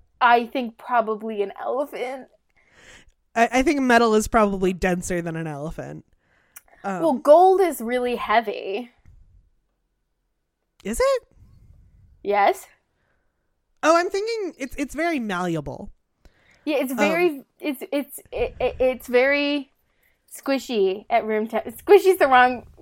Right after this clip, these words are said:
Speaker 1: yeah, malleable's better.
Speaker 2: Um,
Speaker 1: <clears throat>
Speaker 2: yeah, the recycling campaign produced seventy pounds of gold, seventy-seven hundred pounds of silver, and forty-eight fifty pounds of bronze, all from nearly eighty tons,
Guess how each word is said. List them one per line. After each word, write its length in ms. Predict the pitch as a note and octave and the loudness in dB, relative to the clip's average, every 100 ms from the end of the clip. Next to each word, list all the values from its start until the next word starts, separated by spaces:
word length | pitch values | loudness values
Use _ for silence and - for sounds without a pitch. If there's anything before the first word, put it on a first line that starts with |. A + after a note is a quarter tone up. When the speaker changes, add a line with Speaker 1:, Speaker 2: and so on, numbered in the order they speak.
| - _ | -20 _
Speaker 1:
yeah, 260 | - B3+ A#3+ | 2 6 8
malleable's 580 | B3+ C4+ C#4+ B3+ B3 | 8 8 6 2 0
better. 500 | A#3+ G#3+ G3+ G3 A3+ - C#4+ | 4 4 4 2 -4 -8 -6
Speaker 2:
Um, 480 | A3 G3 F3 D#3 - D#4+ D#4 | -2 -2 -6 -10 -12 -12 -4
Speaker 1:
<clears throat> 400 | E4+ D4+ A3 F#3+ | 0 0 -2 -8
Speaker 2:
yeah, 200 | B3+ B3+ | -2 -2
the 100 | F#3 | 2
recycling 500 | C4+ D4 E4+ F4 F#4+ A4 | 0 2 0 0 -4 -2
campaign 420 | A4 A4 C4 A3 | -4 -2 -4 -4
produced 360 | B3 G3+ G3 | -4 -6 -8
seventy 440 | - - B3 D4 F4+ | -10 -2 -2 0 -4
pounds 400 | A3+ G#3+ G3 G3 | -2 -2 -2 -4
of 120 | G#3+ | -6
gold, 380 | F3 D3+ D3+ - | -6 -6 -8 -10
seventy-seven 720 | - C4+ C#4 D#4+ - A#3+ B3 - _ _ _ | -4 -4 -2 -4 -2 -4 -4 -10 _ _ _
hundred 640 | - B3+ A#3+ G#3+ F#3 F3+ _ | -4 -2 -2 0 -2 -4 _
pounds 340 | - G#3 F#3 | -4 -4 -4
of 100 | F3+ | -8
silver, 520 | E3+ C#4 B3+ E3+ D#3 D#3 - - _ | -2 4 4 2 -8 -12 -20 -20 _
and 460 | G3+ F#3 F3 E3+ E3 _ | -4 -4 -4 -8 -12 _
forty-eight 920 | - - - B3 C#4+ C#4+ C#4+ C4+ - | -20 -20 0 2 2 0 -4 -6 -12
fifty 480 | - A#3+ A3+ - G#3 | -4 -4 -4 -8 -8
pounds 580 | F3+ F3+ F3+ F3+ - - - _ _ | -4 -4 -4 -6 -12 -14 -16 _ _
of 280 | G3 F3+ F3 | -4 -4 -4
bronze, 520 | A3 A3+ E3 C3+ C#3+ - | 0 0 0 -6 -16 -8
all 180 | G#3+ A#3+ | 0 2
from 220 | D#4 E4+ | 2 -2
nearly 340 | C#4 G#3+ G#3+ G#3+ | -2 -2 -2 -2
eighty 240 | G3+ A#3 C4 | -2 -2 -4
tons, 340 | G3+ F3+ F#3 | -4 -4 -6